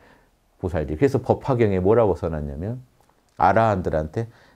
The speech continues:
내가 그때 그대들한테 그게 열반이라고 얘기했던 거는 어쩔 수 없는 형편 때문이었다. 그대들의 수준이 도저히 따라올 수 없어서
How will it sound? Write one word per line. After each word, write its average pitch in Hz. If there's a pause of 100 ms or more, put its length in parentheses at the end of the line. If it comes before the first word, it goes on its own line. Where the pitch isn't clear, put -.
내가 104
그때 110
그대들한테 104
그게 110
열반이라고 92
얘기했던 98
거는 87
어쩔 107
수 127
없는 101
형편 113
때문이었다. 82 (360)
그대들의 127
수준이 117
도저히 110
따라올 120
수 -
없어서 95